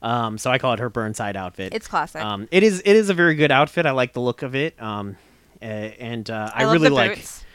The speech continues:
Speaker 1: um, the boots are very practical.
Speaker 2: Mm-hmm.
Speaker 1: Um, and I like, I like the Huntress's outfit. I don't know how you felt about it.
Speaker 2: I, I,
Speaker 1: Um,
Speaker 2: I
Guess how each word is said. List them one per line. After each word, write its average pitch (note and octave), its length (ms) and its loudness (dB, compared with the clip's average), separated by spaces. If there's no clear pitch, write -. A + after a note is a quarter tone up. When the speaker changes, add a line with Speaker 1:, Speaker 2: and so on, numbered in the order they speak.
Speaker 1:
um, G#2 260 -2
the A#2 80 -4
boots C3+ 260 -4
are C#3 80 -2
very B2+ 180 -2
practical. B2 600 -4
Speaker 2:
Mm-hmm. A#3+ 80 -6
Speaker 1:
Um, G#2+ 380 -2
and A2+ 120 -2
I C3+ 60 2
like, D#3 420 0
I D3+ 80 0
like B3+ 160 -2
the - 80 2
Huntress's C#3+ 520 0
outfit. G#2+ 540 -2
I B2 60 2
don't D3+ 140 4
know C3+ 100 4
how C3 80 4
you A#2 200 0
felt A2 360 0
about G2+ 380 -4
it. G2 200 -2
Speaker 2:
I, C4+ 180 4
I, G3 260 2
Speaker 1:
Um, F#3 100 0
Speaker 2:
I C#4+ 60 8